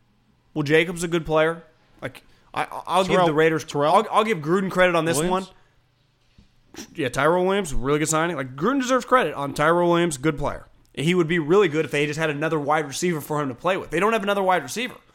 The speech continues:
Speaker 1: Their other wide receiver is this recovering addict who's been probably their best find that no one in the league would have touched. Is Darren Waller <laughs> their you know, just most impressive option. Like, the guy's a good player. I,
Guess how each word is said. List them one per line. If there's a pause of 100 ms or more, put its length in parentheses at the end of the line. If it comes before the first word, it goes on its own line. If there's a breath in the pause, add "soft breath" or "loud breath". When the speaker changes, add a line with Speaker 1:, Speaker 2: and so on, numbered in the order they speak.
(100)
Speaker 1:
Their
other
wide
receiver (500 soft breath)
is
this
recovering (100)
addict (160)
who's
been
probably
their
best
find
that
no
one
in
the
league
would
have
touched. (520 soft breath)
Is
Darren
Waller
<laughs>
their (680 soft breath)
you
know,
just (200)
most
impressive
option.
Like,
the
guy's
a
good
player. (840)
I,